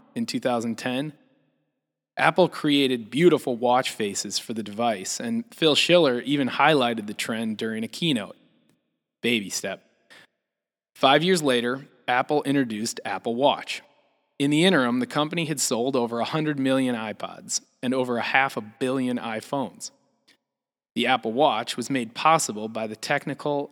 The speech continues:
and production capabilities Apple developed over the course of the iPod's life cycle, in combination with the addressable market Apple created with the iPhone, which does much of the heavy lifting for the Apple Watch.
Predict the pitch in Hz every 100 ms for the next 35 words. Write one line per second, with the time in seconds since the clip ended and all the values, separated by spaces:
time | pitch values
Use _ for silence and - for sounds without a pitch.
0 | _ 131 120 - 131 139 - 110 - 107
1 | - 101 90 90 98 110 - 120 120 123
2 | 110 113 127 151 107 - - _ _ -
3 | 131 127 110 - 156 113 117 127 120 -
4 | 110 117 - 101 104 117 110 127 - -
5 | - - - _ _ _ _ _ _ _
6 | - 127 135 131 117 143 160 - 110 113
7 | 117 120 110 123 117 113 104 107 180 185
8 | 107 - 113 113 110 107 - 127 123 113
9 | 110 110 110 123 143 143 90 87 - _
10 | _ _ _ _ _ _ 127 120 - 135
11 | 120 117 147 135 - 135 123 120 131 120
12 | 113 113 - 90 90 104 95 95 101 -
13 | - - - -